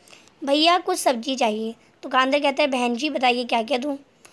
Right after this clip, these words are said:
महिला यानी माँ कहती है, "तुम्हारी दुकान में कौन सी सब्जी सस्ती है?" दुकानदार कहता है, "बहन जी आजकल सारी सब्जियाँ महंगी हो रही हैं,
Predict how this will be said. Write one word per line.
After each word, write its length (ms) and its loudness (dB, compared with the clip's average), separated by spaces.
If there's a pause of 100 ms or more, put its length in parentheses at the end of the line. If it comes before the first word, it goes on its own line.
(320)
महिला 320 2
यानी 260 2
माँ 240 0
कहती 300 -4
है, 120 -2
"तुम्हारी 380 0
दुकान 320 -2
में 140 -2
कौन 260 0 (340)
सी 140 -6
सब्जी 320 -4
सस्ती 380 -6
है?" 140 0 (480)
दुकानदार 420 0
कहता 260 0
है, 60 0
"बहन 300 -4
जी 200 -6 (340)
आजकल 340 2
सारी 320 4
सब्जियाँ 380 -2
महंगी 360 -2
हो 100 -2
रही 180 -6
हैं, 100 -10